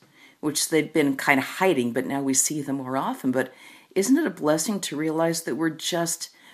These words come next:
one part of this infinite creation? And what a joy is to see that we are just only part of it, only one part of this beau-, beautiful cosmic scene here.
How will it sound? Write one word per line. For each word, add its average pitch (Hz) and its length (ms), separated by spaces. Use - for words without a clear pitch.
one 180 280
part 175 320
of 165 120
this 147 320
infinite 160 480
creation? 131 720
And 131 220
what 160 120
a 185 60
joy 156 380
is 165 200
to - 120
see 190 380
that 165 340
we 175 100
are 180 100
just 175 360
only 151 240
part 135 360
of 135 140
it, - 160
only 143 200
one 139 220
part - 200
of 113 60
this 123 100
beau-, - 540
beautiful 214 680
cosmic 160 480
scene 117 300
here. 98 240